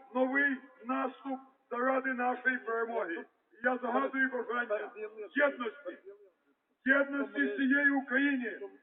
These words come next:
до перемоги. І третє бажання. Я загадую бажання про нову європейську Україну,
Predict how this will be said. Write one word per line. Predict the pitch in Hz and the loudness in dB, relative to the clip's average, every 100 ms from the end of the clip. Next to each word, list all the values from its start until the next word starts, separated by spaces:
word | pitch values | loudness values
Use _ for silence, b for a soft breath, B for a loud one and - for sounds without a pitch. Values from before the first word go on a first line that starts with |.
| - | 2
до | 262 | 2
перемоги. | 262 262 254 254 202 - - - - - - _ _ - _ _ _ | 6 4 6 4 0 -4 -10 -20 -20 -20 -20 _ _ -20 _ _ _
І | - | -2
третє | 240 254 254 | 4 4 4
бажання. | 226 208 190 165 185 185 170 _ _ _ _ | -2 -2 -4 -4 -6 -8 -12 _ _ _ _
Я | 160 185 | -8 -2
загадую | 208 233 262 254 247 | 4 4 4 0 -2
бажання | 226 214 240 247 240 | -4 0 0 0 -6
про | 233 220 220 | -4 -2 -2
нову | 220 262 247 220 - - _ _ _ - | 2 4 4 2 -4 -8 _ _ _ -4
європейську | 240 240 247 262 269 262 262 | -2 -2 6 6 6 2 -6
Україну, | 254 - 233 247 254 - | -6 -4 -4 -4 -6 -10